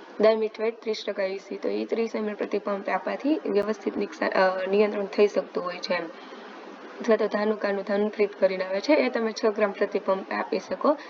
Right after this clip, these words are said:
અને આમ જુઓ તો વીઘે મહત્તમ ચાર પંપ કરવા જોઈએ. એની સાથે આપણે ગુંદરિયું કે સ્પ્રેડર વાપરવું જોઈએ, જેથી કરીને વ્યવસ્થિત સારું પરિણામ મળી શકે.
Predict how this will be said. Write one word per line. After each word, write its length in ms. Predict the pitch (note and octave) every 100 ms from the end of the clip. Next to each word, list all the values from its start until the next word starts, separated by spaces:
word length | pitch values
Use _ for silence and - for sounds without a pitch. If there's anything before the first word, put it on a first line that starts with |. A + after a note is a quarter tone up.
| - - - -
અને 280 | G3 G3+ G3+ G#3 A3
આમ 220 | - A3
જુઓ 260 | G#3+ A#3 A#3+
તો 160 | A3 G3
વીઘે 240 | G3+ A3
મહત્તમ 360 | G#3 G#3+ G#3+ G3+
ચાર 200 | A3 G#3
પંપ 260 | G#3+ G3+
કરવા 280 | - A#3+ A3
જોઈએ. 180 | F#3+ F#3
એની 100 | F#3+
સાથે 260 | - G3+ G#3
આપણે 300 | G3+ A#3+ E4
ગુંદરિયું 440 | G#3 G#3 G#3+ G#3 G3
કે 120 | F#3+
સ્પ્રેડર 420 | - G#3+ G#3 G3
વાપરવું 420 | G3 G3 F#3 F3+
જોઈએ, 220 | - F3
જેથી 260 | E3+ G3+ A3
કરીને 420 | G3+ F3 F3+ C4 D4
વ્યવસ્થિત 460 | G3 G3+ A3 A3
સારું 280 | - F#3+ F#3+
પરિણામ 320 | F#3+ F#3 F3 F3
મળી 260 | F#3+ F#3+
શકે. 300 | - - -